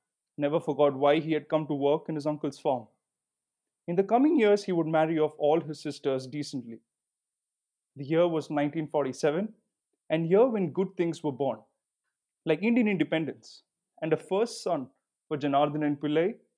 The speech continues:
who was named Rajan. The boy's birth and Indian independence brought further good fortune to Janardhanan Pillai.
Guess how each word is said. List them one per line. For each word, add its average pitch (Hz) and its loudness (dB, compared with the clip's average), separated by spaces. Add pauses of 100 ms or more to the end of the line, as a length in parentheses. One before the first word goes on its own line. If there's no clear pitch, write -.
(140)
who 180 -6
was 175 0
named 185 -2
Rajan. 131 2 (1200)
The 185 -2
boy's 214 2
birth 170 2
and 151 -4
Indian 175 -2
independence 135 -4 (340)
brought 147 -2
further 185 0
good 180 -2
fortune 135 -2 (140)
to 151 -6
Janardhanan 135 -2
Pillai. 123 -4